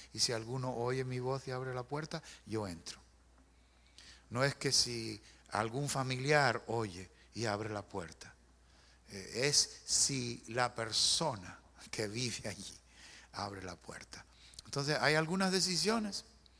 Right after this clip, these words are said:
de acuerdo a la enseñanza del Señor Jesús, que solamente usted puede tomar personalmente. Y también, ah,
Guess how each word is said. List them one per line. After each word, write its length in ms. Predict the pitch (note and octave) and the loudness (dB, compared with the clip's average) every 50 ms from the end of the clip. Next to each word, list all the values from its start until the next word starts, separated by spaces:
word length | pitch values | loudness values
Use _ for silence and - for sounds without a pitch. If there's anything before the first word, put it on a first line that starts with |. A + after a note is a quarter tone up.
| - - - - - - - | -20 -20 -20 -20 -20 -8 -4
de 100 | G#2+ G#2+ | -2 -2
acuerdo 340 | G#2+ - B2+ C3+ C#3+ C#3+ | 0 2 4 4 4 4
a 40 | C#3 | 4
la 100 | C3+ C3 | 2 2
enseñanza 500 | C3 B2+ C3 B2+ B2+ C3 C#3 C#3+ C3+ C#3 | 2 2 0 0 0 0 0 -2 -2 -4
del 160 | C3 B2+ B2 | -4 -4 -2
Señor 320 | A#2 - B2 A#2+ B2+ B2+ A#2+ | -2 -4 -4 -4 -8 -8 -6
Jesús, 520 | - B2 - - - A#3 A3+ - - - - - - - - - - - | -4 -2 -2 -2 -2 -2 -4 -6 -6 -8 -10 -14 -20 -20 -20 -20 -12 -4
que 100 | - A#2 | 0 2
solamente 800 | - - C3+ C3+ C3+ C3 C3 C3 C3 B2+ A#2 - C3+ B2 A#2 - - - - - - - - | 2 2 4 2 0 0 0 -2 -2 -2 -2 0 0 -2 -2 -4 -14 -20 -20 -20 -20 -10 -6
usted 480 | A#2 A#2 A2 - - C#3 C3 B2+ A#2 - | -4 -4 -4 -2 0 2 2 2 0 -2
puede 300 | - B2 A#2+ A#2+ B2 A#2+ | -2 -2 0 0 -2 -2
tomar 640 | - C3 A#2+ A2 G#2+ G#2+ G#2 G2+ G2 G2+ G#2 G#2+ - - - - - - - - - - | -4 -6 -8 -6 -2 -2 0 0 0 -2 -6 -10 -14 -20 -20 -20 -20 -20 -20 -20 -10 -6
personalmente. 1000 | A2 G#2 G2+ - A#2+ A#2 A2 G#2+ G2+ G2+ F2+ E2+ E2+ - - - - - - - _ - - - - - _ _ - _ _ _ _ - - - - - | -4 -2 0 -2 -2 -2 -4 -4 -4 -6 -8 -10 -12 -14 -16 -16 -18 -20 -20 -20 _ -20 -20 -20 -20 -20 _ _ -20 _ _ _ _ -6 -6 -6 -6 -8
Y 100 | C#3 C#3 | -6 2
también, 640 | B2+ D#3 D3 D3+ D3+ F3 G#3 A#3 A#3+ G3 F#3 F#3+ - - - - - - - - - - - - - - - | 6 6 6 8 8 6 8 8 8 8 4 2 -2 -10 -20 -20 -20 -20 -20 -20 -20 -20 -20 -20 -20 -12 -4
ah, 420 | - A#2+ B2 A#2+ A#2 A#2 A#2 - | -2 0 2 2 2 0 -2 -4